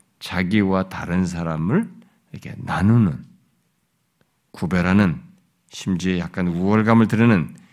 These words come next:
이런 일들이 있을 수 있기 때문에 상태와 다른데 그런 식으로 해서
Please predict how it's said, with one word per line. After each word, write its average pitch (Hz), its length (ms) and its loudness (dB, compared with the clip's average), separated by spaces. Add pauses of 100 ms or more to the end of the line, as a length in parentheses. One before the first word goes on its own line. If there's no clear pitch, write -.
(380)
이런 127 260 6
일들이 151 260 0
있을 - 220 -6
수 - 140 -10
있기 78 220 -10
때문에 80 500 -6 (1700)
상태와 175 600 -4
다른데 170 640 0
그런 139 360 2
식으로 127 300 -2
해서 127 460 -2